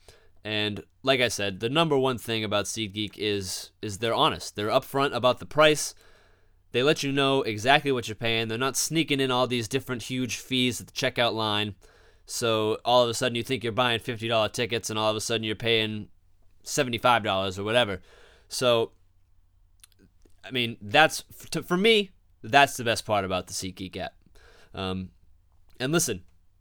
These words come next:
if you guys haven't used the SeatGeek app yet and you're a first-time listener, you can get a twenty dollar rebate off your first SeatGeek purchase if you just do this.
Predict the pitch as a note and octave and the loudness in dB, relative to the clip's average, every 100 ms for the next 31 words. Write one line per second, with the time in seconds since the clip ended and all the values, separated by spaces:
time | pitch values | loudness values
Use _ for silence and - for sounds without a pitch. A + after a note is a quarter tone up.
0 | _ _ _ A2 G#2 E3 F#3+ B2 G#2 G#2 | _ _ _ -8 -4 -2 2 4 2 -2
1 | - - - E3 G3+ F#3+ C3 G2 - A2 | -6 -12 -4 2 2 2 -2 -4 -6 -6
2 | F#2+ G2 G#2 F#2+ G2+ G2+ - G#2 G#2 B2 | -6 -2 -2 0 0 -2 -2 -4 -4 0
3 | F3+ F3+ C#3+ A#2+ A2+ G#2+ - G#2 G2 - | 0 0 -2 -2 -2 -4 -4 -6 -8 -12
4 | - - _ - - _ _ _ - - | -20 -20 _ -20 -20 _ _ _ -20 -20
5 | - C3 E3 D3+ A#2+ - - G3 G#3+ G3 | -8 -4 -2 0 0 -2 -2 2 4 6
6 | F3+ D#3+ C#3 C#3 A#2 G2 F#2 - G#2 G#2+ | 8 6 4 0 0 0 -2 0 -2 -2
7 | G#2 - E3 E3 - - D3 - A#2 - | -6 0 0 0 -2 -2 -4 -4 -6 -2
8 | A#2+ G#2 F2 F2+ - - - - - - | -2 -2 -4 -6 -10 -14 -20 -20 -16 -10
9 | A2+ C3+ B2+ A#2 B2+ B2 F2 - - | -4 -2 -2 -2 -2 -2 -2 -6 -10